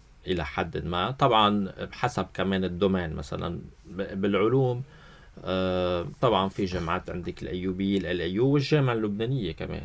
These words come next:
يعني على طول في نوع من، آه، تنافس إيجابي، أنا بقول، بين هال-،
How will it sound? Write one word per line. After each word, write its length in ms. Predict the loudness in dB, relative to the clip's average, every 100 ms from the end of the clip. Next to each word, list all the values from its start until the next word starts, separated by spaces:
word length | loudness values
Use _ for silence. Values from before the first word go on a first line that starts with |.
| -8
يعني 180 | -4
على 100 | -4
طول 200 | 0 0
في 640 | 0 2 4 4 4 4 4
نوع 360 | 4 4 2 2
من، 520 | 2 0 0 -2 -4
آه، 600 | -4 -2 -2 -2 -4 -6 -10 -16 -20 -20 -4
تنافس 580 | -2 0 -2 -4 -6
إيجابي، 540 | -4 -2 0 0 0 -8 -14 -20 -10
أنا 160 | -6 -4
بقول، 320 | -6 -8 -10 -16 -16
بين 380 | -6 -2 -2 -2
هال-، 720 | -4 -4 -2 -4 -6 -8 -10